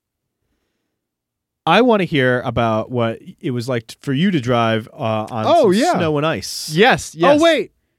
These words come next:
Speaker 1: I have an F M K cars.
Speaker 2: Oh, okay. Let's do it.
Speaker 1: From my father.
Speaker 2: Ah, paternal F M K cars.
Speaker 1: Yes. All right. Um, this is, uh, straight up. There's no catch.
Speaker 2: All right. I got my Google
Speaker 1: Uh,
Speaker 2: Aid already.
Speaker 1: one of, my dad also has, uh,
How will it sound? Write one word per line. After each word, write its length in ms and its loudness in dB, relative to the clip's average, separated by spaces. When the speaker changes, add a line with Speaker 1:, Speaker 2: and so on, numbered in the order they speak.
Speaker 1:
I 120 0
have 120 0
an 60 -4
F 100 0
M 100 -4
K 140 -2
cars. 400 -4
Speaker 2:
Oh, 280 6
okay. 180 4
Let's 200 0
do 200 4
it. 40 -2
Speaker 1:
From 320 0
my 200 2
father. 720 0
Speaker 2:
Ah, 1160 4
paternal 640 4
F 180 2
M 140 0
K 200 0
cars. 380 0
Speaker 1:
Yes. 480 0
All 100 4
right. 260 4
Um, 500 4
this 280 -2
is, 380 -2
uh, 320 -2
straight 320 -2
up. 200 0
There's 260 0
no 300 0
catch. 440 -4
Speaker 2:
All 100 0
right. 320 2
I 120 -2
got 180 -2
my 100 -2
Google 340 2
Speaker 1:
Uh, 40 2
Speaker 2:
Aid 100 0
already. 400 -2
Speaker 1:
one 240 2
of, 100 -2
my 140 4
dad 460 2
also 340 2
has, 380 -2
uh, 340 0